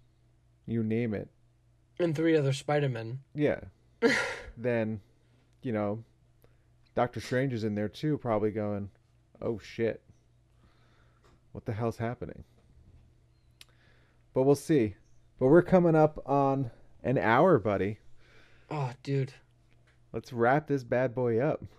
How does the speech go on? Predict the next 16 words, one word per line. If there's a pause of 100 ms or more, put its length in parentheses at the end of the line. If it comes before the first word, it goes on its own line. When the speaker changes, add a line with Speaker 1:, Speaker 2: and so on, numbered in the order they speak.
(580)
Speaker 2:
As
always,
I
am
Jay
Servideo. (140)
Speaker 1:
I'm
Frank
Nutzi. (680)
Speaker 2:
And
this
has
been (320)
The
Writer's
Block.